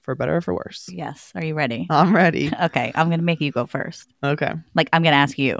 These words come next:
Speaker 1: Oh.
Speaker 2: Yes.
Speaker 1: <laughs>
Speaker 2: Okay. Okay. Everybody,
Speaker 1: And
Speaker 2: ready?
Speaker 1: that's how games work.
Speaker 2: That's how games works, folks.
Speaker 1: <laughs>
Speaker 2: Ready?
Speaker 1: Yeah.
Speaker 2: Would you rather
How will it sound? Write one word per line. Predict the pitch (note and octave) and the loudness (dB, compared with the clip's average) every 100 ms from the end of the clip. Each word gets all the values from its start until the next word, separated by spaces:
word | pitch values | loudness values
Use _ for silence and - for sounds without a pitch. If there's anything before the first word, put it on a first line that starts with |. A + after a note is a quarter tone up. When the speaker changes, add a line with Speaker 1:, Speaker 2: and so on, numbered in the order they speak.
| - | 0
Speaker 1:
Oh. | E3 F3+ C#3+ G2 F#3 G#3+ | 4 6 6 4 -2 -2
Speaker 2:
Yes. | D3 B2 G3 - - - | 2 6 4 2 -4 -14
Speaker 1:
<laughs> | - - - | -18 -18 0
Speaker 2:
Okay. | D#3+ C#3 E3 G3 C#4+ E4 - - | 0 2 2 2 2 0 -2 2
Okay. | F#3+ F#3+ - A3 C4+ A#3 - | 0 0 -2 0 0 -2 2
Everybody, | F3+ D#3+ D#3 D#3+ C#3 C3 | 2 4 4 4 4 0
Speaker 1:
And | E3 | 2
Speaker 2:
ready? | G#3+ A3+ | 2 4
Speaker 1:
that's | B3 D#4+ | 2 2
how | D4 C#4+ | 2 4
games | A3+ D4+ C4 D3+ | 4 2 2 2
work. | G#2+ F3 | 2 4
Speaker 2:
That's | C4+ - | 2 4
how | B3+ | 2
games | A3+ B3 F#3+ | 4 4 4
works, | E3 - | 0 -4
folks. | - F#3+ B3 - D3+ A3 - - _ | -4 -4 -2 -4 -4 -8 -10 -18 _
Speaker 1:
<laughs> | - - - - G3 | -20 -20 -20 -18 -2
Speaker 2:
Ready? | E3+ D#3+ A#3 - - | 2 2 0 -8 0
Speaker 1:
Yeah. | F#3 - - - _ _ | 2 2 -4 -20 _ _
Speaker 2:
Would | G3+ F3+ | 4 6
you | G#3+ | 4
rather | F3 E3+ F#3+ C3 C#3+ | 6 6 4 2 -2